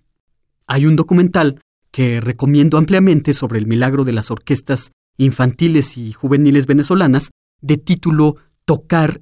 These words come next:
y Luchar, del realizador Alberto Arbelo, y que puede encontrarse muy fácilmente en YouTube. Comencé esta cápsula citando a Germán Hesse: "En tiempos de crisis, solo lo utópico es realista".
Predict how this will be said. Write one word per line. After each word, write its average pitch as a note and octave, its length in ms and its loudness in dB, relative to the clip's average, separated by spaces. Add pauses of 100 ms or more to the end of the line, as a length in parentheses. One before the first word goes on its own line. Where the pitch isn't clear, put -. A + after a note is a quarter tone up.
y D#3 120 0
Luchar, D#3+ 500 -2 (240)
del B2 360 0
realizador B2 920 -2
Alberto B2+ 500 -2
Arbelo, C#3 500 0 (320)
y E3+ 60 -2
que G3 120 -2
puede A#3 200 0
encontrarse B3 520 0
muy C#3+ 200 2
fácilmente C#3 520 -4
en C3 80 2
YouTube. C3+ 460 -2 (680)
Comencé F3+ 800 2 (100)
esta F3+ 340 -4
cápsula D#3+ 600 -2 (420)
citando E3+ 520 -2
a - 20 -2
Germán D3+ 420 -2
Hesse: A3 320 -4 (220)
"En B2+ 180 -2
tiempos D3+ 380 -2
de F3 120 -2
crisis, E3 600 -6 (180)
solo C#3 320 0
lo C3+ 140 2
utópico C#3 520 -4
es B2 120 -4
realista". D3 520 -6